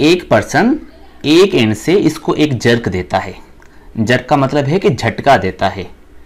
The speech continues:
जिसकी वजह से इसके अंदर एक hump पैदा होता है।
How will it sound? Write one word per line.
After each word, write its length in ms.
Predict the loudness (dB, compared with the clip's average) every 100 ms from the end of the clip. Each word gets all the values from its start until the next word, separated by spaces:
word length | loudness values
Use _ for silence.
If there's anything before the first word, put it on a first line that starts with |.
| -20 -20 -8 -4
जिसकी 300 | -4 0 2
वजह 220 | 2 0
से 440 | 0 0 0 -2 -8 -10
इसके 300 | -8 -6 -2
अंदर 260 | 0 0 0
एक 180 | 0 -4
hump 380 | -2 0 2 0
पैदा 300 | -2 -4 -6
होता 320 | -8 -6 -6
है। 180 | -8